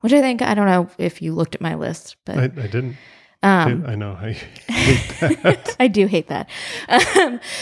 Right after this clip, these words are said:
Speaker 1: but, uh, you may be surprised with what I put on my list, and you may be not.
Speaker 2: I think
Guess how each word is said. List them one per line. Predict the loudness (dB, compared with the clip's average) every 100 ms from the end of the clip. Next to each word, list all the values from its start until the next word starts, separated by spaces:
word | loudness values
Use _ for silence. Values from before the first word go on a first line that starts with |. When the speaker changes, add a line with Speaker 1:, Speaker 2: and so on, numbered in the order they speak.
| -10 2
Speaker 1:
but, | 4 6 4 -2 -18 -20 _ _ 0
uh, | 2
you | 4 4
may | 6
be | 4
surprised | 0 -2 -4 -4 -6 -6
with | -8 -8 -8
what | -4
I | -4
put | -2
on | -2 0
my | 0
list, | -2 -4 -2
and | 0 2
you | 2
may | 4
be | 4
not. | 2 2 -6 _ _ _ _ -10 -4
Speaker 2:
I |
think | 2 2 2 -2